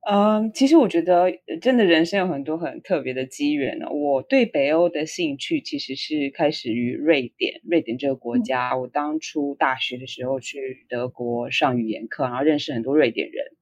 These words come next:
Speaker 2: 嗯哼。
Speaker 1: 我就觉得说，诶，瑞典人他们的那个思想开明啊，英文又讲得很好，我觉得相处起来非常的，非常自然，非常融洽这样子。然后我就觉得说我以后想去那边看看。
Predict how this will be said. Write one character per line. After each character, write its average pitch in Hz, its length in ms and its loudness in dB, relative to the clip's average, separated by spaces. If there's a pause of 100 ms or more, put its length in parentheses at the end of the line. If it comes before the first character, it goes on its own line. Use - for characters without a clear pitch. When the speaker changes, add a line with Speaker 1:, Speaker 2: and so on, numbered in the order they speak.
(120)
Speaker 2:
嗯 240 120 4 (120)
哼。 277 240 2
Speaker 1:
我 156 40 -4
就 247 120 2
觉 220 100 2
得 185 80 6
说， 196 140 0
诶， 254 160 4
瑞 254 180 4
典 160 160 4
人 143 200 0
他 170 120 0
们 170 80 2
的 143 140 0
那 151 160 0
个 131 240 -2
思 170 180 -6
想 135 220 -2
开 151 240 0
明 131 260 -4
啊， 131 160 -4
英 156 160 2
文 143 100 -2
又 147 80 -2
讲 127 200 -6
得 120 80 -10
很 120 160 -10
好， 120 240 -6
我 110 80 -6
觉 147 140 -10
得 165 100 -2
相 208 180 2
处 170 100 -2
起 165 120 -4
来 127 160 0
非 147 120 0
常 123 240 -6
的， 120 320 -6 (200)
非 196 100 2
常 139 240 0
自 147 240 2
然， 120 300 -10
非 147 140 -2
常 127 340 -6 (360)
融 131 320 0
洽 139 300 0
这 139 100 -6
样 123 200 -4
子。 - 160 -16
然 302 100 -2
后 330 60 4
我 - 60 4
就 320 120 4
觉 - 140 -8
得 127 100 -6
说 139 180 -4
我 139 80 4
以 135 60 4
后 143 140 4
想 110 180 -4
去 - 160 -4
那 131 60 -4
边 127 180 -6
看 117 240 -6
看。 - 240 -4